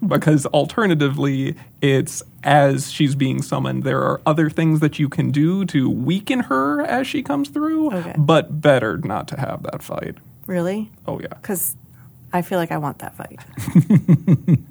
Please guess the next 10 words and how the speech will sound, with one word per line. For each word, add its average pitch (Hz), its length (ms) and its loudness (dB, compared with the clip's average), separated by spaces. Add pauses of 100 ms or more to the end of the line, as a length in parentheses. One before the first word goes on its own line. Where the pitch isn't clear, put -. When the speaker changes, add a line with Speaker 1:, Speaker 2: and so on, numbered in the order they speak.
(240)
Speaker 2:
And 175 100 2
now 170 140 4
I 165 100 2
feel 180 180 2
like 156 180 -2
if - 140 -2
I 180 100 6
actually 170 320 0
was 170 120 -2
successful 180 760 -4